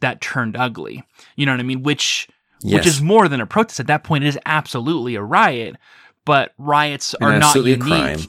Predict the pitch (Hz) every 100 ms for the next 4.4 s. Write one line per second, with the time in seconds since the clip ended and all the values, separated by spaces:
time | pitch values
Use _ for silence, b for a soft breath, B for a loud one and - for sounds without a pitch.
0 | 147 135 123 123 120 - 110 - - 107
1 | 151 226 - - - 120 120 95 82 82
2 | 113 110 107 - 113 135 113 104 104 98
3 | - - 101 95 92 87 80 - 120 92
4 | 85 78 80